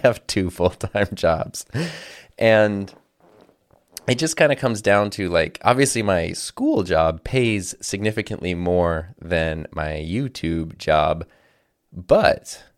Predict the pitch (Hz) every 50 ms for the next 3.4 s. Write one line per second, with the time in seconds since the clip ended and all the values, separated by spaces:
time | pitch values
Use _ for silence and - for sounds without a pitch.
0 | _ _ _ _ _ _ _ _ _ _ _ - 92 95 90 95 120 180 226 -
1 | - 139 107 82 80 82 78 76 73 73 71 78 - - _ _ _ _ - 85
2 | 104 135 180 185 - - 85 82 82 80 80 78 - 98 92 85 82 - - 123
3 | 139 123 87 85 82 78 -